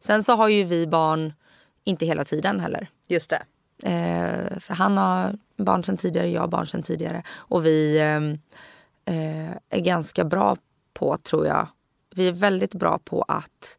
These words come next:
Speaker 1: se till den andres behov när vi har barnen, för det kan bli väldigt intensivt.
Speaker 2: Ja, såklart.
Speaker 1: Men också så är det, allt flyter, det är ingen diskussion om någonting, det flyter smidigt.
Speaker 2: Mm.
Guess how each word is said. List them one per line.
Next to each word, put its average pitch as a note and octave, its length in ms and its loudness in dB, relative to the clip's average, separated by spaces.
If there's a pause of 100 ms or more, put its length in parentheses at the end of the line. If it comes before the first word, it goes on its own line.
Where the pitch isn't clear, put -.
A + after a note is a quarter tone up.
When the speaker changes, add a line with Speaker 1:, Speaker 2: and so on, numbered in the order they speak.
Speaker 1:
se F#3 240 2
till - 140 -4
den E3 140 2
andres D#3 360 -2
behov D#3 480 -2
när D#3 280 0
vi D#3 80 0
har D#3 200 -2
barnen, D#3+ 400 -2
för G#3 80 -10
det - 60 0
kan D#3+ 140 -4
bli D#3 100 0
väldigt D3 260 0
intensivt. - 640 -4
Speaker 2:
Ja, F3 200 4
såklart. D3+ 480 -4
Speaker 1:
Men F#3 220 2
också G#3 340 -2
så - 120 0
är F#3 140 0
det, F#3+ 160 -2
allt A#3+ 340 0
flyter, A3 380 -2
det A3 80 0
är - 20 2
ingen B3 180 0
diskussion C4+ 520 -4
om - 60 -4
någonting, G#3+ 280 -4
det A#3 60 -4
flyter - 300 -2
smidigt. B3 580 -4
Speaker 2:
Mm. F3 300 -4